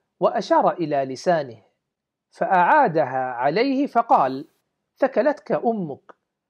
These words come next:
هل يكب الناس على مناخرهم في النار إلا حصائد ألسنتهم؟" وقال: "إسناده حسن".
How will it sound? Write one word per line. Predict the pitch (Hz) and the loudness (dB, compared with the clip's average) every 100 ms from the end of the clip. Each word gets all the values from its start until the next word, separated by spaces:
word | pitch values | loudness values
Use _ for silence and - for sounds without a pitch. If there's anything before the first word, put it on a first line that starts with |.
| _ - | _ -4
هل | 180 | -2
يكب | 220 233 403 381 240 | 0 0 -2 0 -4
الناس | 220 330 - | -2 -2 0
على | 165 160 165 160 | 0 0 0 -2
مناخرهم | 160 160 143 302 285 165 139 127 | -4 -4 -6 -4 -6 -6 -12 -12
في | - | -10
النار | 156 202 294 196 | -6 -2 0 0
إلا | 185 381 285 180 | 0 0 2 2
حصائد | - 185 - 208 175 151 | 0 -4 2 2 2 -4
ألسنتهم؟" | 147 151 - 170 139 - 127 127 123 _ _ _ _ _ _ _ | -6 -8 -4 -4 -4 -8 -12 -14 -20 _ _ _ _ _ _ _
وقال: | 165 160 233 302 330 | 0 2 4 4 4
"إسناده | - 175 190 247 175 143 127 127 | 0 -4 -2 0 0 -4 -6 -4
حسن". | 180 180 135 | -4 -4 -6